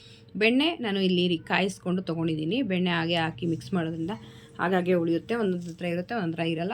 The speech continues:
So, ಹಾಗಾಗಿ ಈ ರೀತಿ ಕಾಯಿಸ್ಕೊಂಡು ಹಾಕ್ಕೊಂಡು ನೀಟಾಗಿ ಮಿಕ್ಸ್ ಮಾಡ್ಕೊಳ್ಬೇಕಾಗುತ್ತೆ.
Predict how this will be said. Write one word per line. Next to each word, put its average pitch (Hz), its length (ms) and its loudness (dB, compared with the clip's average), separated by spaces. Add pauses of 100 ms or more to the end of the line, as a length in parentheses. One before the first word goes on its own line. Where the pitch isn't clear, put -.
(160)
So, 220 60 -2
ಹಾಗಾಗಿ 180 580 -2 (280)
ಈ 190 60 0
ರೀತಿ 190 240 0
ಕಾಯಿಸ್ಕೊಂಡು 190 600 0 (520)
ಹಾಕ್ಕೊಂಡು 180 440 -4
ನೀಟಾಗಿ 180 520 0
ಮಿಕ್ಸ್ 175 320 -4
ಮಾಡ್ಕೊಳ್ಬೇಕಾಗುತ್ತೆ. 160 920 -4